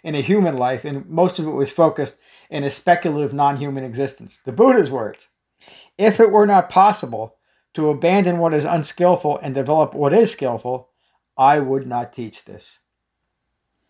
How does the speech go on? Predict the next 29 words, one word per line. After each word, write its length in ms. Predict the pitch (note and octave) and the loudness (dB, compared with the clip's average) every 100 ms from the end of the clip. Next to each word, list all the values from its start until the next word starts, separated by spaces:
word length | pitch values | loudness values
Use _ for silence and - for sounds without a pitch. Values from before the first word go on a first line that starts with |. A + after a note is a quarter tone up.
| _ _ _ _ | _ _ _ _
The 80 | - | -8
Buddha 260 | A#2+ G3+ F#3+ | 4 6 6
didn't 200 | F3+ D#3+ | 4 -2
teach 220 | D#3+ - F#3 | -4 -4 -4
anything 420 | G3 F3+ F3 D#3+ | -2 -2 -6 -6
that 140 | D3 | -6
is 120 | C#3 | -6
not 340 | C3+ C#3+ C3+ - _ _ _ _ _ _ _ _ _ _ _ _ _ _ _ _ _ _ _ _ _ _ _ _ _ | 0 0 0 -4 _ _ _ _ _ _ _ _ _ _ _ _ _ _ _ _ _ _ _ _ _ _ _ _ _
available 600 | C3+ A#2 D#3 F#3 G3 F3 | -12 0 4 6 4 0
to 160 | E3+ C#3+ | -2 -4
develop 560 | C3+ C#3 D3+ C#3+ - - | -4 0 0 0 -4 -8
as 200 | C3 A2+ | -8 -6
individual 560 | - C#3+ B2+ C3 C3+ | -8 -4 -2 -2 -4
human 320 | A#2+ B2+ A#2+ A2+ | -4 -6 -6 -6
beings. 500 | B2 A2+ F#2+ G2 _ _ _ _ _ _ _ _ _ - _ _ _ | -6 -6 -10 -20 _ _ _ _ _ _ _ _ _ -20 _ _ _
"If 160 | D#3+ E3+ | -2 2
it 60 | F#3 | 2
were 180 | E3 | 4
harmful 540 | C3+ - G#3 B3 - F#3+ | 4 6 6 4 0 -2
to 160 | F3+ | 0
abandon 520 | E3 D3+ F#3 F#3+ D#3+ D3+ | 0 2 2 2 0 -2
what 120 | D#3 | -2
is 120 | D3 | -2
unskillful 720 | E3+ F3 - F3+ E3+ E3+ D3+ | 0 -2 -2 2 2 2 -2
and 80 | C3+ | -2
develop 420 | C3 D3+ D3+ C#3 | -2 0 0 -2
what 160 | C#3+ D#3+ | -2 0
is 160 | G#3+ | 0
skillful, 520 | - C3 A#2 C#3 D3 | -2 -6 -6 -8 -10